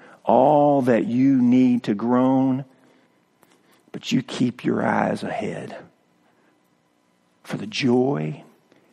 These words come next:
and for the glory that is most assuredly waiting for you in Christ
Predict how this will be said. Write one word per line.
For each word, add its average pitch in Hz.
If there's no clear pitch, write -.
and -
for -
the -
glory 131
that -
is 139
most 131
assuredly 127
waiting 135
for 127
you 104
in 135
Christ 120